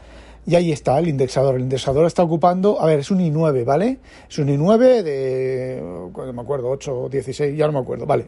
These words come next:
es un i nueve de los gordos, ¿vale? De los de escritorio gordos. Bueno, pues, eh, la C P U lleva un veinte por ciento de la C P U,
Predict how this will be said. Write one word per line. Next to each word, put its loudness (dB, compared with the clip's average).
es -8
un -2
i 2
nueve 0
de 2
los 6
gordos, 2
¿vale? 0
De -4
los 0
de 0
escritorio 0
gordos. -4
Bueno, 2
pues, 4
eh, 0
la -2
C -4
P 2
U 2
lleva 2
un -2
veinte 2
por -4
ciento -2
de -2
la 0
C -6
P 2
U, 2